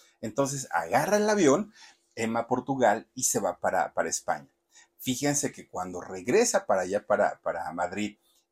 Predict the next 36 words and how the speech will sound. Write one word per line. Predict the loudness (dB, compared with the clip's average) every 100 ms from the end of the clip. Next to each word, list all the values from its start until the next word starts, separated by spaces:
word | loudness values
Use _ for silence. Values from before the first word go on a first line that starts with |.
| -12
y | -8 -8 -6
se | -4 -4
encuentra | -6 -2 -2 0 -4
con | -2 0
Hugo, | 2 2 -2
pues | -6 -8
Hugo | -4 -4
no | -6
estaba | -8 -6 -6
solo. | -6 -8 -8 -10 -20 _ _ _ 0
Hugo | 2 4 2 0 _ -16
ya | -16
tenía | -12 -10 -8
una | -10
nueva | -8 -8 -2
pareja. | 0 0 -4 -12 _ _ _ _ _ _ _ _ _ -10
Ahí | -8 -8 -6
empezó | -6 -6 -8 -2 -2 -2
el | -8 -10
pleitazo | -14 -20 -10 0 0 0 -6 -8 -20 -12
terrible, | 2 4 4 4 2 4 4
terrible. | 0 -4 -6 -6 -8 -6
¿Por | 2 4
qué? | 4 2 0 -20 -8
Porque | 0 2 2 0
Hugo | 4 6 4 2
se | -2 -4
empeñó | -4 -4 -4 -4
en | -4
hacerle | -4 -6 -6 -6
la | -6
vida | -6 -6
imposible | -8 -10 -8 -6 -6 -6 -6
a | -8
Emma | -6 -10 -10
Portugal. | -12 -12 -12 -8 -8